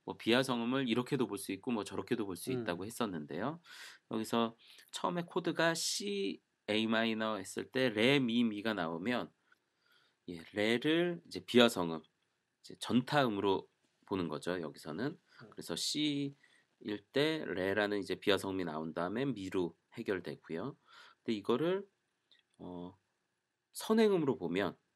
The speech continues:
Speaker 1: 이제 레가 아니라 미를 이제 비화성음으로 보는 거죠. 그러면 이제 코드가 G A 마이너로 바뀔 수 있는 겁니다.
Speaker 2: 그래서 처음에 봤던 레를,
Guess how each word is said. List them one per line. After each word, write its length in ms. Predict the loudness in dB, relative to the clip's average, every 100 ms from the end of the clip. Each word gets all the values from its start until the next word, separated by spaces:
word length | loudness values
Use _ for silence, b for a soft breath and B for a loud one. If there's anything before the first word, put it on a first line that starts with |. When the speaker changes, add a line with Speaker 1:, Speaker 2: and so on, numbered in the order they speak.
| _ _
Speaker 1:
이제 260 | -12 -10 -10 _ _
레가 360 | 0 4 6 6
아니라 360 | 4 2 0 0
미를 460 | -4 -4 2 4
이제 180 | 4 2
비화성음으로 580 | -2 0 0 -2 -6 -8
보는 200 | -12 -14
거죠. 360 | -12 -6 -6 -8 b b b _
그러면 540 | -6 -4 0 -2 -2 -8 _ _ _
이제 100 | -14 -10
코드가 600 | -8 -6 -2 0 -2 -6 _
G 380 | -6 0 2 0 2
A 160 | 2
마이너로 640 | 4 2 0 -2 -2 -2
바뀔 240 | -4 -12 -10
수 100 | -8
있는 200 | -8 -10
겁니다. 280 | -16 _ B B -6
Speaker 2:
그래서 160 | -4 -2
처음에 420 | 0 0 2 2
봤던 400 | 2 4 2 6
레를, 640 | 6 8 8 6 4 -2